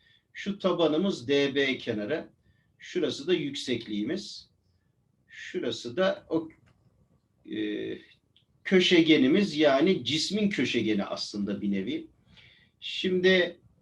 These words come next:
şuradaki cismin köşegenini de bulabiliriz. Bakın burası doksan derece. Şurası beş, şurası beş.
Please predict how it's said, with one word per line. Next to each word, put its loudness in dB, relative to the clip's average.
şuradaki 0
cismin 0
köşegenini 4
de 6
bulabiliriz. 0
Bakın -2
burası 2
doksan 4
derece. -2
Şurası 2
beş, 2
şurası 0
beş. 2